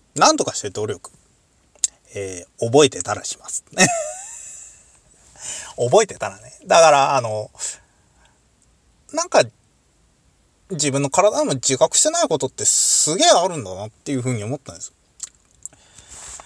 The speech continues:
よ。なんかこれまでもその、肩が痛いとか重いとかっていうのあったけど、結局それって、なんか、首なのかなと思って。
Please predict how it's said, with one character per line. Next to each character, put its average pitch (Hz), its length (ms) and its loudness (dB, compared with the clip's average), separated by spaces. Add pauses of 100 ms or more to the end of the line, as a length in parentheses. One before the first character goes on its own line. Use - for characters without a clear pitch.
(1120)
よ。 - 60 -8
な 277 80 6
ん 311 80 -6
か 135 120 4
こ 117 160 -4
れ 135 80 -2
ま 202 160 0
で 143 120 -2
も 95 140 -12
そ - 140 -10
の、 92 200 -12 (360)
肩 240 360 2
が 92 320 0 (280)
痛 123 340 -2
い 147 120 -2
と - 100 -14
か - 160 -10
重 101 360 -10
い 98 80 -14
と - 80 -16
か - 240 -12
っ 95 40 -16
て - 220 -14
い 117 80 -4
う 135 100 -2
の 113 180 -2
あ 147 40 4
っ - 40 0
た 107 160 -4
け 92 80 -14
ど、 92 200 -20
結 180 180 -4
局 285 200 -8
そ 214 140 -2
れ 214 100 0
っ - 20 -8
て、 170 460 -4 (1500)
な 277 100 0
ん 294 60 -8
か、 92 320 0 (920)
首 269 400 0
な 415 140 0
の 294 120 0
か 113 120 -4
な 104 140 -10
と - 120 -20
思 107 80 -18
っ - 20 -20
て。 - 60 -20